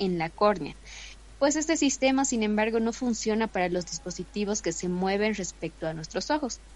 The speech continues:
Con la tecnología de Apple, ha patentado, eh, que se puede detectar a dónde nos dirigimos la mirada utilizando un sistema de coordenadas tres D y un sistema de detección de miradas que requiere una sola fuente de iluminación.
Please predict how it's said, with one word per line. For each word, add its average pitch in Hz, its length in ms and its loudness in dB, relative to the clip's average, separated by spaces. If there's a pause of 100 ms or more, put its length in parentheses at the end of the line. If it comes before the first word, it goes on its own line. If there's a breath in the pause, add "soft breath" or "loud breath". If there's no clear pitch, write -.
(280)
Con 262 140 4
la 262 120 6
tecnología 262 680 4
de 339 140 6
Apple, 202 360 4 (400 loud breath)
ha 233 120 4
patentado, 247 580 4 (160)
eh, 180 320 2
que 202 80 -6
se 196 140 -2
puede 294 320 4
detectar 196 580 2
a 208 80 2
dónde 196 260 2
nos 190 220 -2
dirigimos 233 640 -2
la 196 80 -2
mirada 180 460 2
utilizando 214 500 0
un 247 80 2
sistema 202 500 0
de 175 180 2
coordenadas 180 680 0
tres 165 260 -6
D 185 220 0 (360 loud breath)
y 247 100 2
un 277 40 4
sistema 277 480 2
de 226 140 2
detección 185 840 0
de 190 100 2
miradas 180 540 0
que - 80 -4
requiere 196 500 0
una 240 300 2
sola 254 400 2
fuente 208 320 0
de 196 80 0
iluminación. 170 640 0